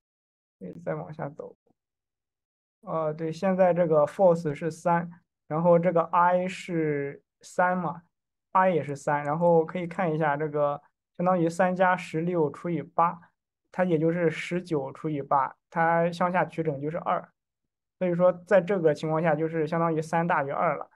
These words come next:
它就走了，呃，我们这个刚刚说的这个方法，它其实这个方法也是一个边嘛，也是一个，呃，用这个直接去暴力去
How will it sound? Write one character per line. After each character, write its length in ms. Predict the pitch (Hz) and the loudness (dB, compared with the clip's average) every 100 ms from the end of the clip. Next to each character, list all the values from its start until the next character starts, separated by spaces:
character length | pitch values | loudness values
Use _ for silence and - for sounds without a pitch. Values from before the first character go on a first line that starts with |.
| _ _ - | _ _ -6
它 100 | 170 | 0
就 140 | 170 | 0
走 240 | 170 147 131 | 0 -4 -2
了， 380 | 139 139 139 143 | 0 2 0 -2
呃， 160 | 156 147 - - | -2 -2 -4 -14
我 160 | 180 147 | -2 0
们 140 | 147 | 0
这 80 | 165 | -2
个 100 | 156 156 | -2 -2
刚 200 | - 170 | -2 2
刚 140 | 170 170 | 2 2
说 140 | 175 | 2
的 100 | 170 | 0
这 80 | 147 | 0
个 100 | 131 | -4
方 200 | 151 147 | -4 -4
法， 120 | 139 | -4
它 160 | 139 175 | -6 -8
其 100 | 175 | -6
实 220 | 185 175 | -8 -8
这 100 | 180 | -2
个 60 | 165 | -2
方 160 | 170 165 | -2 -6
法 60 | - | -8
也 120 | 131 | -12
是 60 | - - | -12 -12
一 80 | |
个 160 | 151 160 - 156 | -2 -2 -2 -8
边 180 | 156 156 | -6 -6
嘛， 80 | - _ _ _ | -10 _ _ _
也 100 | 151 | -8
是 80 | 165 | -6
一 100 | 156 | 0
个， 280 | 165 156 151 | 2 2 2
呃， 320 | - 160 156 _ | -4 -8 -8 _
用 260 | 170 175 165 | -4 -2 0
这 100 | 165 | -2
个 260 | 147 139 135 | 0 0 -2
直 140 | 156 | -4
接 160 | 160 170 | 0 0
去 140 | 175 | -2
暴 320 | 170 180 160 | 0 2 2
力 200 | 156 147 | 0 -6
去 360 | 143 165 143 | -10 -10 -10